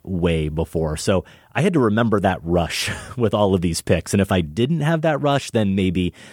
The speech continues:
it belonged outside of the top twenty. I will add that, as sometimes happens with my choices, inadvertently there ended up being a kind of running theme throughout my picks. And it was really driven by a film that's going to come up, actually my number thirteen pick,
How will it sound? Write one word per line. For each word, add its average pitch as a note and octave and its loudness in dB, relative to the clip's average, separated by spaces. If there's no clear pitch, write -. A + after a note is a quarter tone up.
it F#2+ -2
belonged F2+ 2
outside D#2+ -2
of D2+ -6
the F2+ -2
top E2 -2
twenty. E2+ -2
I F2 2
will G#2 4
add G2 2
that, F#2+ 2
as G2+ 2
sometimes G#2+ 2
happens G2 0
with F2+ 2
my E2+ 2
choices, F2 -2
inadvertently G2+ 2
there F#2+ 4
ended F#2 2
up E2+ 0
being E2+ 2
a G#2+ 0
kind G2 2
of F2 -4
running F#2+ 2
theme F#2 0
throughout E2+ 0
my D#2 -6
picks. - -2
And G2 2
it G2 -2
was F#2 0
really G2+ 2
driven F#2+ 2
by E2+ 2
a F#2 -2
film G2+ 2
that's F2+ 0
going G2 4
to E2+ 0
come F#2+ 0
up, E2 2
actually F2+ 2
my F2 0
number F2+ 2
thirteen F#2 -2
pick, E2 -2